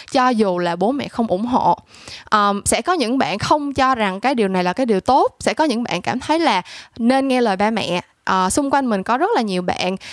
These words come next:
đã lựa chọn, ờ, những cái lựa chọn mà bố mẹ muốn, bố mẹ chọn cho cuộc sống của họ vì họ tin rằng bố mẹ thì sẽ đưa ra cái quyết định tốt nhất cho mình. Ờ,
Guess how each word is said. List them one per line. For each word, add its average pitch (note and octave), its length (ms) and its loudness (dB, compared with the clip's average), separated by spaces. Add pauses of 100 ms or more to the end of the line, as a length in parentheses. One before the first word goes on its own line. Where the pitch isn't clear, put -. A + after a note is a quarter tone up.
(120)
đã - 260 0
lựa G3 260 0
chọn, F#3+ 480 -2 (120)
ờ, F3+ 200 2
những F#3 200 -2
cái D4+ 180 2
lựa A3 200 0
chọn F#3 260 -2
mà F#3 100 -2
bố A3 280 4
mẹ F3 320 -6 (120)
muốn, C#4 340 2 (120)
bố B3+ 180 4
mẹ C#4+ 180 -2
chọn F3+ 320 -2
cho A3 140 0
cuộc - 160 -4
sống C#4 200 0
của A3+ 140 0
họ F3+ 280 2 (280)
vì F#3+ 420 2 (100)
họ E3 240 -2
tin A#3 220 -2
rằng F#3 200 -4
bố A3 140 2
mẹ C4 200 -4
thì F#3+ 120 0
sẽ A3+ 380 0 (220)
đưa A#3 300 2
ra A#3+ 80 -2
cái D4 120 0
quyết C#4+ 100 2
định - 120 -6
tốt - 180 0
nhất F#4 160 -2
cho A3+ 80 -2
mình. F3+ 260 0 (460)
Ờ, F#3 380 2